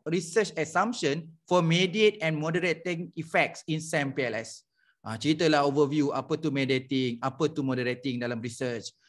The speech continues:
Apa definisi mediating, apa definisi moderating bila menggunakan sam P L S.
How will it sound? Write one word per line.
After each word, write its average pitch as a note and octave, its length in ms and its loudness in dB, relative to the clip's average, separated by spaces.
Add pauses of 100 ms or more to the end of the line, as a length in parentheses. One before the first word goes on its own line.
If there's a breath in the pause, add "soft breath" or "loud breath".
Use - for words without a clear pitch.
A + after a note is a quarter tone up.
(140)
Apa F#3 320 2
definisi D3+ 560 2
mediating, C3 720 0
apa E3 320 0
definisi C3+ 560 -2
moderating B2+ 680 -2
bila A#2+ 200 -2
menggunakan C3 600 -2
sam C3 240 -4
P A2+ 120 -4
L A2 120 -4
S. A#2+ 320 -4